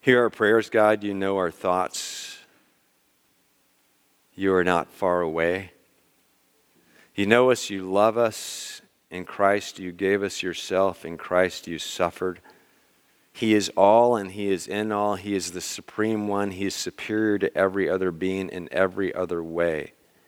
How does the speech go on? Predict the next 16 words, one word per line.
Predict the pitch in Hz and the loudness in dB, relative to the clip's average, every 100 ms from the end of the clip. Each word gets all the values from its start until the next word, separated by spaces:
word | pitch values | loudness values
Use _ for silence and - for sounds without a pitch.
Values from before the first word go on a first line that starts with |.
| _ _ _ _ | _ _ _ _
He | - 95 | -2 2
always | 95 92 - | 2 0 0
has | 92 98 - | 2 2 0
been | 98 95 | -6 -6
and | 82 87 | -6 -8
he | 85 | -10
will. | 80 82 80 76 _ _ _ _ _ _ _ _ _ _ _ _ _ _ _ _ _ _ _ _ _ _ _ _ - _ | -8 -8 -8 -14 _ _ _ _ _ _ _ _ _ _ _ _ _ _ _ _ _ _ _ _ _ _ _ _ -20 _
Thank | 104 107 | -2 0
you | 113 | -4
for | 107 | -2
loving | 98 98 110 113 | 2 4 2 0
us, | 110 - | -6 -8
for | 98 | -10
setting | - 107 104 101 | -6 -2 -2 -2
us | 92 - | -6 -10
free, | - 98 104 107 101 - | -14 -6 -2 -2 -2 -8